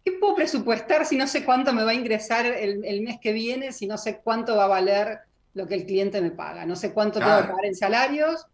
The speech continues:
Speaker 1: no sé cuánto tengo que pagar en insumos". Me dice, "No, acá
Speaker 2: Claro.
Speaker 1: eso del presupuesto no, hacer un presupuesto para todo el año", me dice, "No, no existe".
Speaker 2: Tampoco sé qué impuesto nuevo voy a tener, o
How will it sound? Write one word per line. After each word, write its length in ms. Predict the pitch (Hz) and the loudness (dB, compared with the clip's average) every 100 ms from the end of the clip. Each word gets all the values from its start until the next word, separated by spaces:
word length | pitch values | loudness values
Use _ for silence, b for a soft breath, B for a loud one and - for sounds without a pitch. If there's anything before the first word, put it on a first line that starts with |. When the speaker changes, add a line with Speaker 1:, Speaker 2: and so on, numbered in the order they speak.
| _ _ - | _ _ -8
Speaker 1:
no 180 | 220 220 | -6 -4
sé 140 | 240 | -2
cuánto 240 | 233 220 208 | -2 -2 0
tengo 160 | 220 | 0
que 60 | 202 | 2
pagar 180 | 202 202 | 2 2
en 100 | 202 | 0
insumos". 580 | - 190 165 165 185 | -4 -6 -6 -10 -14
Me 100 | 202 | -12
dice, 120 | 196 226 | -6 -4
"No, 180 | 254 | -2
acá 200 | 247 240 | -2 2
Speaker 2:
Claro. 200 | 302 311 | 2 2
Speaker 1:
eso 100 | 311 | 0
del 100 | 247 | -6
presupuesto 560 | - 214 202 277 285 269 | -6 -8 -6 -6 -4 -2
no, 580 | 214 196 190 185 185 185 _ _ _ _ - | -2 -2 -2 -4 -8 -12 _ _ _ _ -8
hacer 240 | 196 - 330 | -6 2 2
un 60 | |
presupuesto 400 | 262 214 208 269 | 2 0 -2 0
para 200 | 247 185 | 0 0
todo 180 | 185 247 | 0 0
el 100 | 214 | 2
año", 400 | 233 359 370 240 | 4 4 2 2
me 160 | 165 175 | -4 -8
dice, 160 | 175 | -8
"No, 180 | 175 165 | -6 -6
no 60 | 165 | -8
existe". 480 | - 160 - - _ _ _ | -12 -18 -18 -20 _ _ _
Speaker 2:
Tampoco 340 | - 123 165 147 | -2 0 2 2
sé 160 | 165 | 2
qué 100 | 147 | 0
impuesto 420 | 147 139 160 143 | -2 0 0 0
nuevo 160 | 139 147 | 2 4
voy 140 | 139 | 4
a 80 | 127 | 4
tener, 420 | 127 147 170 170 - | 0 -2 -2 -4 -10
o 200 | - - | -12 -14